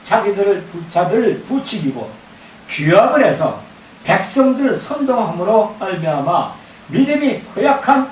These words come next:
아론을 통하여 금송아지 우상을 만들어내는 엄청난 죄를 범하게 된다는 것입니다. 그런 것 또한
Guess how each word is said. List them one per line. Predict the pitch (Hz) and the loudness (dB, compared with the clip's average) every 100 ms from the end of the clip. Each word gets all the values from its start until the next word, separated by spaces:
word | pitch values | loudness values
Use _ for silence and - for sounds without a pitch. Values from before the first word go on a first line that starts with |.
| - | -12
아론을 | - - - 285 311 285 | -2 4 4 6 4 2
통하여 | - 220 208 208 202 - - | -2 4 6 6 4 -2 -14
금송아지 | - 175 180 175 156 151 156 151 - - 127 | -8 -6 -6 -4 -2 -2 -4 -8 -12 -16 -6
우상을 | 247 285 - 226 254 277 | -4 -2 0 2 2 0
만들어내는 | 262 143 135 156 139 131 196 226 - - | -2 -2 -4 -6 -6 -4 -2 -4 -6 -4
엄청난 | - - - - - 277 269 277 285 - - | 0 0 0 -8 -2 2 2 2 0 -2 -6
죄를 | 180 170 185 185 - 147 | -4 -2 -4 -6 -10 -4
범하게 | 151 143 127 127 131 120 - | -2 -2 -4 -4 -8 -10 -12
된다는 | 127 113 123 185 | -10 -6 -6 -6
것입니다. | 175 - - - - - - - - - - - - - - - - - - - - - - - - - - - - - - - - - - - - - - - - - | -10 -14 -18 -20 -20 -20 -20 -20 -20 -20 -20 -20 -20 -20 -20 -20 -20 -20 -20 -20 -20 -20 -20 -20 -20 -20 -20 -20 -20 -20 -20 -20 -20 -20 -20 -20 -20 -20 -20 -20 -16 0
그런 | 202 262 | 4 6
것 | 254 | 6
또한 | 240 240 - | 4 4 2